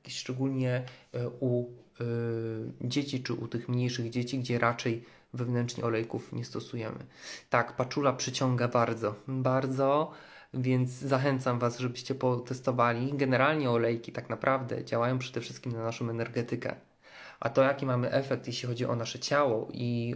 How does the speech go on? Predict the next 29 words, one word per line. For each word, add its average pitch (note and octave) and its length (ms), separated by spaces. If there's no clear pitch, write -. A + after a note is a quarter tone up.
o A#2+ 120
naszą A#2 300
psychikę, C3 540
jest C3+ 220
moim C3 200
zdaniem B2+ 260
bardziej B2 300
efektem B2 520
ubocznym. B2 680
Oczywiście, D3 520
tak C3 160
jakby B2 280
też B2+ 200
mamy B2 240
całą B2 240
masę A#2+ 280
badań C#3 320
naukowych, A2 400
które B2 240
pokazują, C#3+ 500
że A2+ 120
olejki A2+ 360
działają B2+ 400
na A2+ 100
naszą A2 320
psychikę B2+ 420
i A#2+ 300
na A#2+ 260
nasze A#2 360